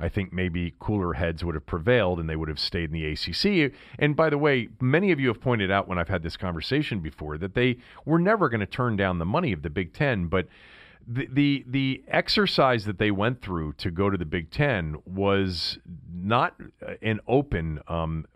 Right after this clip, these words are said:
process, and the A C C was caught off guard. And I still believe that if Maryland had gone to the A C C and said, "We're in trouble financially, we need help," that the A C C would have been there to help them out,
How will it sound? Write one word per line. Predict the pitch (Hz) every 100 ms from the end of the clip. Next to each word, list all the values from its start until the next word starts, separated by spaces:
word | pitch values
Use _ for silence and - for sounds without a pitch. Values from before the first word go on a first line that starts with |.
| _
process, | - 92 73 - 64 - - -
and | 101
the | 107
A | 156
C | 180 143
C | 120 - 143
was | 101 -
caught | - 104
off | 92 87 -
guard. | 98 87 73
And | 87
I | 143
still | - - 214 220
believe | 160 143 131 127 80 64 - - - - - -
that | 101
if | 98
Maryland | 110 120 139 127
had | 98
gone | 107 113
to | 110
the | 101 95
A | 95
C | - 87
C | - 113
and | 95
said, | - 104
"We're | 92 151
in | 233
trouble | - 156 156 92
financially, | - 87 - 90 - 62 -
we | 95 160
need | 185 131
help," | 113 - - - _ - - -
that | 104
the | 123 151
A |
C | 202 196
C | 175 - 165
would | 120 95 135
have | 113
been | 80 113 104
there | 78
to | 73
help | - 90 -
them | 82 76
out, | 69 -